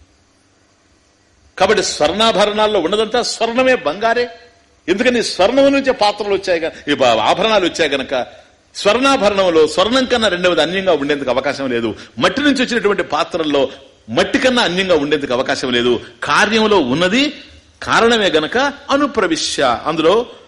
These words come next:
ప్రవేశించడం జరిగింది. తస్మాత్,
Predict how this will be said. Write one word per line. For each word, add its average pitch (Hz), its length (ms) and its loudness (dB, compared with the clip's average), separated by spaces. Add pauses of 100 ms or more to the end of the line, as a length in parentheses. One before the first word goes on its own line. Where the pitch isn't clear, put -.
(120)
ప్రవేశించడం 143 680 0 (160)
జరిగింది. 101 680 -2 (680)
తస్మాత్, 160 920 0